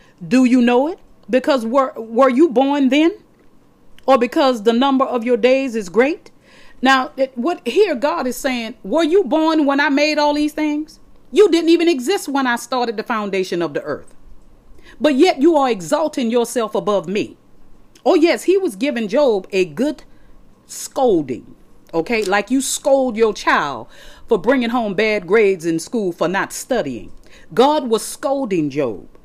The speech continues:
So I don't know what you were being told in your denomination over the years, but honey, the book of Job is not about faith. Job did everything but curse God. He blamed God for everything that was happening to him.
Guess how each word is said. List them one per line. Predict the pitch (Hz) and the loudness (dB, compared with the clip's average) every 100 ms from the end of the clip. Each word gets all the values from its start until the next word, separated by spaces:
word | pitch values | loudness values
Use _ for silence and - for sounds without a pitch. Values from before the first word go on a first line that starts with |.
| - - | -20 -2
So | 185 | 0
I | 311 | 2
don't | 320 | 4
know | 262 | 4
what | 269 | 2
you | 247 277 | 0 0
were | |
being | 214 214 180 | 0 0 -4
told | - 240 247 | 0 0 0
in | 233 | -2
your | 233 233 | -2 -2
denomination | 220 233 233 233 240 254 | -2 -4 -4 -4 -6 -4
over | 240 240 | -2 -2
the | |
years, | 240 269 269 269 - - - - | -4 -4 -4 -6 -12 -20 -20 -6
but | 208 233 | -2 0
honey, | 311 277 | 0 0
the | 220 | -2
book | 339 247 | -2 -2
of | |
Job | 190 277 220 | 0 2 2
is | 165 | -2
not | 220 190 | -4 -4
about | 165 139 | -6 -6
faith. | 180 - _ _ _ _ _ - _ 147 | -8 -10 _ _ _ _ _ -20 _ 2
Job | 226 330 233 | 2 4 0
did | 233 240 | 2 2
everything | 233 233 254 220 | 0 -4 -4 -2
but | 196 - | -4 -2
curse | 202 160 | -2 0
God. | - 135 87 - _ _ _ - - - - | -2 -4 -6 -20 _ _ _ -20 -20 -20 -4
He | 311 349 339 | 4 6 6
blamed | 220 254 254 247 196 | 2 0 0 -2 0
God | 240 254 226 | 0 0 -2
for | - 185 - - | -2 -4 -4 2
everything | 339 214 190 202 196 | 2 2 -2 -2 -2
that | 185 170 | -2 -4
was | 175 | -6
happening | 220 175 180 165 | -6 -4 -4 -4
to | 170 | -4
him. | 165 160 | -6 -6